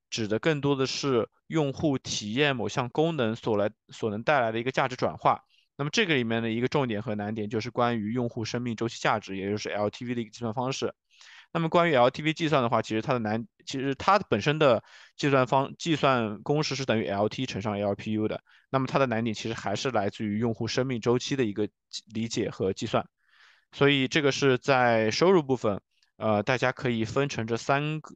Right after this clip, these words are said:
三个模块去了解这其中的指标。那么最后一个模块呢，就是 refer，也就是一个A P P或者是一个互联网，互联网产品的传播和裂变。那么在这个其中，呃，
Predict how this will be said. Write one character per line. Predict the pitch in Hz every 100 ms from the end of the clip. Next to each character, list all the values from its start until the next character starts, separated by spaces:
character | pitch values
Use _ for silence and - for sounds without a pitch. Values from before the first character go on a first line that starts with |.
| _
三 | - - 135 147
个 | 139 143 120
模 | 104 95
块 | 107 156 - _ - _ _
去 | - 127 117 104 -
了 | 107 113
解 | 131 90
这 | 95
其 | -
中 | 110 107
的 |
指 | 104
标。 | 95 87 78 _ _ _ _ _ _ _ _ _ _ - - -
那 | -
么 | 147
最 | 202
后 | 185 202
一 | 151
个 |
模 | 135 120
块 | 139
呢， | 123 117
就 | 127 120
是 | - 120 107
refer， | 104 107 - 147 107
也 | 104
就 | 113 113
是 | 120
一 | 107 107
个 | 127 120 110
A | 117
P | -
P | 139 127 131 127 _ _
或 | - 135
者 |
是 | 117
一 | 110
个 |
互 | 120 131
联 | 107
网， | 101 104 _ _ _
互 | - 143
联 | 123
网 | 104
产 | - 104
品 | 123 117
的 | 98
传 | 92 101 104
播 | 117 135
和 | 117
裂 | 123 127
变。 | 151 113 - - _
那 | 127
么 | 127
在 | 147
这 | 139
个 | 143
其 | - 120
中， | 127 131 131 - _ _
呃， | - 110 104 101 98 92 85